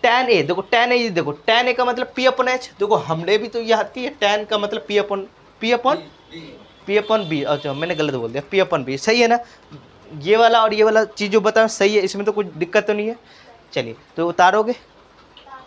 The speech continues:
Speaker 1: उतार रखा है, सर को दिखा देना, देख लेना अल्ताफ, है ना?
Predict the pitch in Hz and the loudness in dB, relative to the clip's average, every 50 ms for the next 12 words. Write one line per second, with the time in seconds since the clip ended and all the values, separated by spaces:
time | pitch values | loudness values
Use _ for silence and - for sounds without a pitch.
0 | - - - - - - _ _ _ - - - _ - 160 165 175 180 180 - | -20 -20 -20 -20 -20 -20 _ _ _ -20 -20 -8 _ 0 2 2 2 0 -2 -4
1 | - 196 202 - - - - - - _ - - - - - - _ _ _ _ | -12 -14 -14 -16 -20 -20 -20 -20 -20 _ -20 -20 -20 -20 -20 -20 _ _ _ _
2 | _ - - - - - - - 202 190 202 220 202 185 160 131 117 123 120 120 | _ -20 -20 -20 -16 -6 -2 0 0 2 2 2 2 2 0 0 -2 -2 -4 -6
3 | 123 127 - - _ - - 151 147 180 185 190 180 170 160 160 147 135 - 147 | -6 -10 -12 -20 _ -20 -10 -4 -2 -2 0 2 0 0 0 -2 -4 -4 -8 -10
4 | 139 139 190 220 | -8 -8 -10 -12